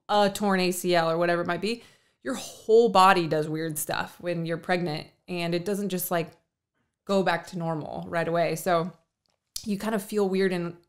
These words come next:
all over. Um, so the functional progression is something that was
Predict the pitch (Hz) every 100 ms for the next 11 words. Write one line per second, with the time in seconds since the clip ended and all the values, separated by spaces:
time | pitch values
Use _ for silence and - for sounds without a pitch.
0 | _ _ _ _ _ 185 175 165 175 165
1 | - - _ _ _ _ _ _ _ -
2 | 208 202 202 - 240 220 208 202 262 269
3 | 269 247 208 214 233 226 208 208 202 196
4 | 202 190 190 185 180 185 175 175 170 -